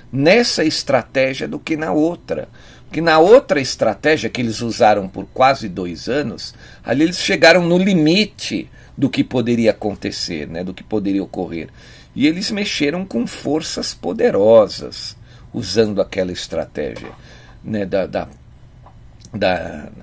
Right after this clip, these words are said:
aquela estratégia do bichinho, né? Eles mexeram com forças poderosas e quase,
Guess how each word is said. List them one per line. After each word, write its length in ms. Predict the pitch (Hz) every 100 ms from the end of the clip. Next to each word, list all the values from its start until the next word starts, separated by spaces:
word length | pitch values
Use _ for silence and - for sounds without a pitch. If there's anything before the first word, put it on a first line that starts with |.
| - -
aquela 320 | - 101 95
estratégia 680 | - 110 98 - 107 98
do 140 | 98 104
bichinho, 1000 | 98 107 - - - 113 101 92 82 82
né? 220 | 92 117 - - -
Eles 300 | 110 113 120
mexeram 480 | 143 135 - 143 135
com 180 | 120 127
forças 480 | - 127 117 120 -
poderosas 840 | - 110 131 95 117 151 104 101
e 80 | 156
quase, 720 | - 120 107 139 139 -